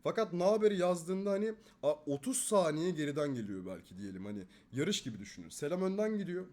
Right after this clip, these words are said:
Dur şöyle göstereyim. Selam önden gidiyor. "Ne haber?" arkadan geliyor ya. Selam bitiş çizgisine geldiğinde "Ne haberin?" workflow'u duruyor. Bu sayede cevap vermiyor.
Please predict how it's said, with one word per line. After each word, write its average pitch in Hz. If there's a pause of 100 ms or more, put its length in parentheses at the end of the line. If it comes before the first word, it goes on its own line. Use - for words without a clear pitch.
(160)
Dur 98
şöyle 113
göstereyim. 87
Selam 147
önden 190
gidiyor. 208 (240)
"Ne 139
haber?" 180
arkadan 175
geliyor 175
ya. - (440)
Selam 202 (180)
bitiş 185
çizgisine 180
geldiğinde 202
"Ne 175
haberin?" 170
workflow'u 147
duruyor. 87 (200)
Bu 180
sayede 160
cevap 123
vermiyor. 80